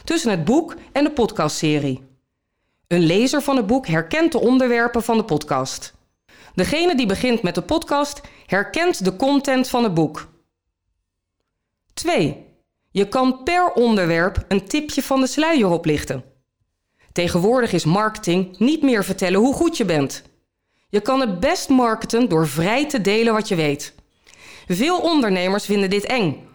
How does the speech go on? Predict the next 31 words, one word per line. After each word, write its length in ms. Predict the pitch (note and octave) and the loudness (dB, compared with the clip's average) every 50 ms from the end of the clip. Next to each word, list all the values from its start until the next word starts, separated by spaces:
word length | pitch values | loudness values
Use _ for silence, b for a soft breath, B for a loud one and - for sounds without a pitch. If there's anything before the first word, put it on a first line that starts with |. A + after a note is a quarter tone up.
| B B B | B B B
omdat 280 | - F#3+ G3+ A3 A#3 - | -2 0 0 0 0 -2
ze 120 | - A3+ | -2 -2
denken 360 | F#3 A#3+ C4 D#4 F4 E4+ E4+ | 0 0 0 0 0 0 -2
dat 180 | A3+ A3+ A3 A3+ | -2 -4 -4 -4
ze 80 | - G#3 | -4 -2
dan 180 | F#3 F#3+ F#3 | 0 0 0
de 100 | E3+ F3+ | -2 -2
klant 400 | F3 - A3+ G#3+ G3+ F#3 E3+ - - | -4 -2 -2 0 0 -2 -2 -4 -4
zo 300 | D#3 D3 C#3+ G3+ B3+ F4 | -4 -2 0 0 0 0
slim 340 | F4+ - - E4 D#4 D4 A#3+ | -2 0 -2 0 2 2 2
maken 400 | F#3+ D#3+ D#3 E3+ E3 - A3 A3 - | 2 2 0 -2 -4 -4 -6 -4 -4
dat 140 | G#3 A3+ | -4 -4
de 60 | A#3+ A#3+ | -4 -4
klant 320 | - D#4 D#4+ D#4 C#4 - | -2 -2 0 0 0 0
hen 140 | G#3 G3 F#3 | 0 0 0
niet 160 | F3+ E3+ - | 0 0 0
meer 100 | D#3 D#3 | 0 2
nodig 300 | E3+ G3+ B3 C#4 - - | 2 2 2 0 0 -2
heeft. 460 | - G#3 F#3 E3 - - - - - _ _ _ _ _ _ _ _ b b b b | -2 -2 -2 -4 -4 -8 -12 -18 -20 _ _ _ _ _ _ _ _ b b b b
Of 140 | b A#3 G3+ | b -4 -2
dat 220 | - A3+ A3 A3 | -2 -4 -4 0
concurrenten 680 | - B3+ A3+ G#3 G3 G3+ F#3 F3 G#3 A#3+ C#4+ C4+ A#3+ G3 | 2 2 2 4 2 2 0 2 2 0 0 0 0 -2
dingen 220 | F#3+ A3 A3 F#3+ | 0 0 2 2
horen 420 | E3+ D#3+ F#3+ A#3+ C#4 D4+ C#4+ C4+ G#3 | 4 4 4 4 2 2 0 0 0
die 120 | G#3 G#3+ | -2 -2
ze 120 | F3+ G3+ F3 | -2 -4 -6
vervolgens 500 | - F3+ - A#3+ B3 A3+ F#3 F3 - - | -6 -4 0 0 2 2 0 -2 -2 -2
ook 200 | A#3+ D#4+ E3 - | -2 -2 -2 -2
kunnen 200 | A3+ G#3 F3+ E3 | -2 0 0 -2
gaan 180 | - F3+ E3 | -2 -2 0
doen. 380 | D#3 D#3 D3+ C#3+ C3+ - - | 0 0 0 -2 -4 -6 -12